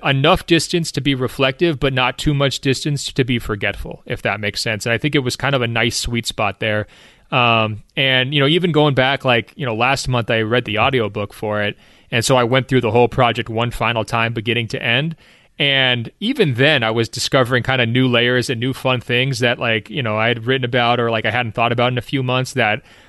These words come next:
just brought a smile to my face. And, um, you know, I, I think that's just,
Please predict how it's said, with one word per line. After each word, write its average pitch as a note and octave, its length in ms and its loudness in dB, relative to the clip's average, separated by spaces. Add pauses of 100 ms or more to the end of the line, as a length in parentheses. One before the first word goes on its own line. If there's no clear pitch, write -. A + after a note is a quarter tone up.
(160)
just - 180 2
brought D3 220 2
a C3 40 2
smile B2+ 360 2
to C3+ 100 -6
my A#2 160 0
face. A#2+ 480 -4 (100)
And, A#2+ 380 0
um, A2 380 -2 (420)
you D#3+ 80 -4
know, C3+ 80 2
I, C#3+ 160 2
I C3 40 2
think D3 180 -2
that's C3 220 2
just, - 440 -2